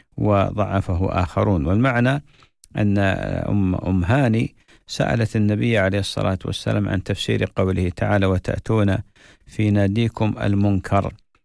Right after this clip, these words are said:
فذكر لها النبي عليه الصلاة والسلام كيف أن المنكر هو جلوسهم في الطريق وحذفهم الناس بالحصى والسخرية من، آه، أهل الطريق وغير ذلك مما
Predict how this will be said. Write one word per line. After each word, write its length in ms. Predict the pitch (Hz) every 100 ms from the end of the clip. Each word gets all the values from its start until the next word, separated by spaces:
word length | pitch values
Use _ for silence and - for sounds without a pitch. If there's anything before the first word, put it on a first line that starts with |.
| - -
فذكر 460 | 170 175 - 110
لها 200 | 107 101
النبي 320 | 95 - 87 80
عليه 200 | 90 95
الصلاة 360 | - 107 98 110
والسلام 460 | 104 - 120 117
كيف 320 | 113 107 101 104
أن 400 | 104 101 98 101 - - - _ -
المنكر 440 | 110 127 117 101
هو 220 | 98 104
جلوسهم 680 | 98 101 113 117 - 95 90
في 280 | - 95 95 - _ _ _ -
الطريق 580 | 117 - 117 117 110 107
وحذفهم 680 | - 117 107 98 98 98
الناس 420 | 95 95 90 -
بالحصى 840 | 92 98 - 98 - 117 - 117 117 - - - -
والسخرية 680 | - - - - 101 92
من، 260 | 92 98 104 - _ _ _
آه، 300 | - 95 92
أهل 580 | - - 90 92 98 - -
الطريق 580 | 101 - 92 98 95 92 - - _ _
وغير 840 | - 95 90 85 - - 101 101 92
ذلك 480 | 90 95 87 80 110
مما 520 | 98 90 90 87